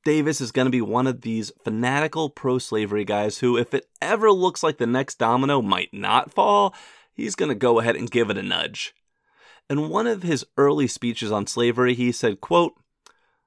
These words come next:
"If this is to be made the center from which the Civil War is to radiate,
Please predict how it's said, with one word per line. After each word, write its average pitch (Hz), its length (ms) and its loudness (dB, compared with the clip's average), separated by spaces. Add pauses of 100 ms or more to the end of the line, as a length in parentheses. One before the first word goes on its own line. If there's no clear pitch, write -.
(240)
"If 117 160 0
this 202 240 2
is 165 120 -8
to 143 100 -6
be 147 100 2
made 135 320 4
the 98 80 -4
center 170 640 0
from 113 140 0
which 123 180 2
the - 80 -12
Civil 135 380 2
War 139 400 6
is 113 160 -2
to 95 160 -4
radiate, 165 600 2